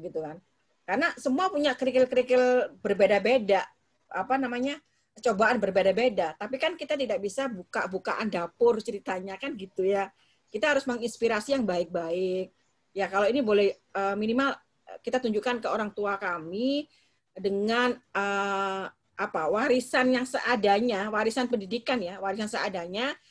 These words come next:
eh, saya bisa mampu berdiri seperti ini, alhamdulillah, itu atas doa-doanya, Mbak. Doa orang tua itu mujarab.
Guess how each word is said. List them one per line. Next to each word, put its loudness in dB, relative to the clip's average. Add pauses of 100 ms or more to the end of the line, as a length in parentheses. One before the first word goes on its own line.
(340)
eh, -2
saya 2
bisa 0
mampu 0 (400)
berdiri 0
seperti -2
ini, 2
alhamdulillah, 2
itu 0
atas 0
doa-doanya, 2
Mbak. -4 (400)
Doa 2
orang 2
tua 2
itu 0
mujarab. 0